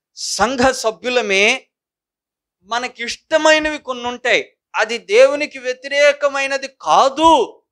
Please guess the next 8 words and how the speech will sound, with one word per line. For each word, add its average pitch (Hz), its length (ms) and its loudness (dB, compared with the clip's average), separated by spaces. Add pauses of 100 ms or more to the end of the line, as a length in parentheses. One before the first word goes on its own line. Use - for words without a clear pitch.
(200)
అన్న 254 200 -4
అభిప్రాయం 277 720 -2
నీకున్నప్పటికీ, 262 1200 0 (1080)
దేవుని 320 600 4
మీద 302 340 -2
నీకున్న 277 580 -6
అపారమైన 277 880 0
ఇష్టం 240 720 -2